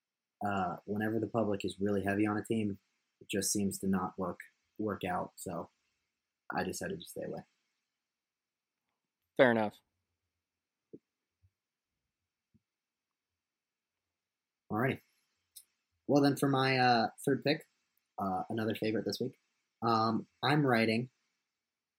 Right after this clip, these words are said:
Speaker 1: with Sterling's team. I'm riding with the Dallas Cowboys minus four and a half.
Speaker 2: I like it.
Speaker 1: I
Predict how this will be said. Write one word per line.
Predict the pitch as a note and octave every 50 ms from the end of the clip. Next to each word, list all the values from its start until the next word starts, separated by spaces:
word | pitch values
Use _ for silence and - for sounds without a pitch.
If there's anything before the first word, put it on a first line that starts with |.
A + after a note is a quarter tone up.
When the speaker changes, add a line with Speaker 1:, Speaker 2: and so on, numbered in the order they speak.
| _ _ -
Speaker 1:
with | -
Sterling's | - - A2+ A2+ G#2+ G#2+ G2+ -
team. | - A2+ A2 A#2+
I'm | A2+ G#2+
riding | G#2+ A2+ A#2 A#2+
with | A#2+ G#2
the | A2 -
Dallas | A2+ A2 A2+ A2
Cowboys | - - A#2 A2 G#2+ G#2+ F#2+ -
minus | A2 G#2 G#2 F#2+
four | - A2 A2 G#2+
and | G2+ G2+
a | G#2
half. | G#2 G2 - - _ _ _ _ _ _ _ _ _ _ _ _ _ _ _ - - _ _ _ _ -
Speaker 2:
I | C3
like | A#2+ A#2 A2+ G#2+
it. | A2+ A2+ - _ _ _ _ _ _ _ _ _ _ _ _ _ _ _ _ _ _ _ _ _ - - - - - - _ _ _ _ _ _ _ _ _ _ _ _ _ - - - -
Speaker 1:
I | A#2 B2+ C3 C3 C3+ C3+ C#3 C3+